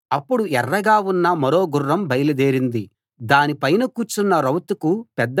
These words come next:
కత్తి ఇచ్చారు. మనుషులు ఒకరినొకరు హతం చేసుకునేలా భూమిపైన శాంతిని తీసివేయడానికి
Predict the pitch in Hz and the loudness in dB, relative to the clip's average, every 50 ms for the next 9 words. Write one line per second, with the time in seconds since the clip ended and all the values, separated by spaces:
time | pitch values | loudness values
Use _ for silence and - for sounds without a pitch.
0 | 190 - - 127 117 - 190 208 - 139 117 - - 143 127 123 120 110 98 - | -2 -2 -4 -6 -4 -4 -4 -4 -4 -6 -8 -4 0 2 2 2 0 -2 -6 -12
1 | _ _ _ _ _ _ _ _ _ - 120 135 170 220 208 - 262 247 - - | _ _ _ _ _ _ _ _ _ -2 0 0 0 0 0 0 0 0 0 0
2 | 139 135 135 - 208 226 220 220 220 208 - 202 196 147 - 113 - 139 165 165 | 0 0 0 0 0 0 2 0 0 0 -2 -4 -4 -4 -8 -6 -4 -2 -2 -2
3 | - 143 151 147 - - 156 170 160 160 160 156 156 160 202 269 - _ _ _ | -2 -2 -2 -2 -2 -4 -2 0 2 2 2 4 4 2 2 0 -4 _ _ _
4 | _ _ _ _ _ _ _ _ 113 110 123 170 220 247 277 220 - 233 220 214 | _ _ _ _ _ _ _ _ -6 0 2 2 4 4 2 2 2 0 2 2
5 | 196 165 143 - 135 151 175 - - 185 180 147 - 117 117 113 - 127 120 123 | 0 0 0 0 0 0 0 -2 -2 -2 -2 -2 -4 -8 -8 -6 -4 -2 -2 0
6 | 131 135 135 135 139 143 143 139 135 - 170 247 269 | 0 0 2 2 2 2 2 0 -2 -4 -4 -4 -4